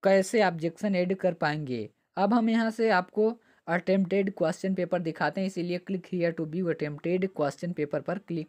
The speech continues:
कर लेते हैं। इसके बाद आपके सामने कुछ इस प्रकार का आपका आंसर बुक ओपन हो जाएगा। यहाँ पर ऊपर लिखा हुआ है save and print, यहाँ पर क्लिक करके अपने आंसर बुक को सेव या फिर प्रिंट कर सकते हैं। इसके नीचे आपका रोल नंबर, रजिस्ट्रेशन नंबर,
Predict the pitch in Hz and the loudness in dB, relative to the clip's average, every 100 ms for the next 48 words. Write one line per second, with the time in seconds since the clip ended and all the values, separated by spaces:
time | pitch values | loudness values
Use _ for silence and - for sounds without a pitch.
0 | - 160 170 139 - 175 143 123 - 190 | -4 -4 -2 -4 -4 -4 -4 -6 -4 -4
1 | 185 247 247 247 233 226 - 240 220 220 | 0 4 6 6 4 0 0 0 4 4
2 | 220 233 220 214 - 196 190 190 185 180 | 4 2 2 0 2 2 2 4 2 2
3 | 185 175 185 214 208 208 208 170 165 202 | 2 2 2 0 2 0 0 0 2 2
4 | 208 185 190 196 226 214 202 202 190 185 | 2 4 4 4 4 2 2 2 2 2
5 | 190 190 185 196 185 185 190 190 - 180 | 2 2 0 0 4 4 2 0 0 0
6 | 175 185 185 185 160 170 156 131 170 202 | 2 2 0 -2 -4 -2 -2 -4 -2 0
7 | 220 - 214 190 196 190 196 190 180 170 | -2 0 -2 0 -2 0 -2 0 -2 -2
8 | 180 170 165 165 180 180 - - _ - | -4 -6 -6 -6 -6 -6 -8 -20 _ -6
9 | 180 185 180 165 170 190 - 170 180 185 | 2 4 4 2 0 -4 -4 -2 -2 -4
10 | 170 160 180 156 - 175 151 165 - 214 | -4 -4 -4 -10 -6 -6 -4 -4 -2 0
11 | 214 226 214 214 196 180 196 185 202 180 | 0 0 0 2 2 2 2 4 4 2
12 | 160 180 - 165 165 185 180 185 | -2 -4 -2 -2 0 -2 0 -2